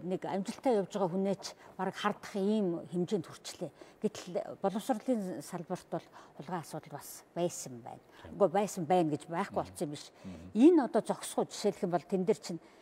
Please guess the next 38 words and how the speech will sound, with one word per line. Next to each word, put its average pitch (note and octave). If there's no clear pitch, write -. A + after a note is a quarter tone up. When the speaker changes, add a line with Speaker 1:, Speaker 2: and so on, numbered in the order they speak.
Speaker 1:
дипломын, G#3
хуурамч G#3
дипломын F3+
Speaker 2:
Тийм. F3
Speaker 1:
асуудал -
байна. E3
сургуулиудын G3+
газар E3
ийм G3
хулгай E3+
байна. E3+
Speaker 2:
Мгм. F#2+
Speaker 1:
Илсэл, G#3
э, D#3+
сургуульд G#3+
оруулж G3+
байгаа G3
гэдээ F3
авлага F3+
авдаг F3
асуудал F3+
байгаа D#3+
гэдэг. E3
Speaker 2:
Мгм. F2
Speaker 1:
Эднэрийг C#4
чухам -
яа- E3+
яаж, F#3+
э, -
шийтгэх -
юм C#3
бэ? -
Speaker 2:
Үгүй, C3
яг C3+
хой C#3
хулгай C3+
байсан, B2
байсан. F#2+